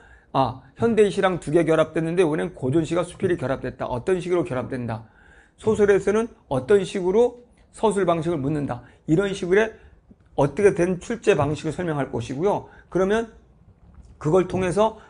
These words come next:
우리는 논리상으로 앞에 배운 이론으로 어떻게 풀어가는지를 설명할 겁니다. 그런 다음에 제가 이제 유월 모의고사와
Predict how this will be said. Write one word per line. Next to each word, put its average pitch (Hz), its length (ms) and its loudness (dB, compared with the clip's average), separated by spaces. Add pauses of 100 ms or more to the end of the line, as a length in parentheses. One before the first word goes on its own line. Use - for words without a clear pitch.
우리는 165 340 0
논리상으로 170 540 2
앞에 165 260 0
배운 160 240 2
이론으로 156 560 0 (300)
어떻게 160 400 -2
풀어가는지를 160 1080 -2
설명할 160 460 -6
겁니다. 117 420 -10 (440)
그런 190 260 0
다음에 185 480 4 (180)
제가 156 300 2
이제 165 440 2 (280)
유월 180 300 4
모의고사와 160 800 4